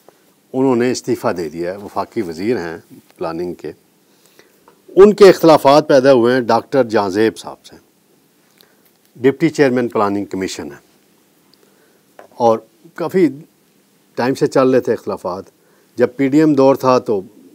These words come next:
एहसन इकबाल साहब ने इनको हटवा दिया था और अब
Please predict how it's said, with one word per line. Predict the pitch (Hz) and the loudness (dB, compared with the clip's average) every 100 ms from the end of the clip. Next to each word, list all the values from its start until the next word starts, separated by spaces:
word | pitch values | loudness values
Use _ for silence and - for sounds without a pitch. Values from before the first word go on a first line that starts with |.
| _ | _
एहसन | - - - 95 120 | -20 -20 -16 -12 -8
इकबाल | 104 95 101 | -8 -8 -8
साहब | 117 101 | -8 -8
ने | 101 | -8
इनको | 95 98 | -8 -12
हटवा | 82 170 - | -12 -12 -8
दिया | 151 127 | -8 -8
था | 98 90 _ _ _ _ _ _ _ _ _ _ _ _ - | -12 -20 _ _ _ _ _ _ _ _ _ _ _ _ -10
और | 85 73 71 - _ - | -8 -8 -10 -20 _ -18
अब | 82 | -18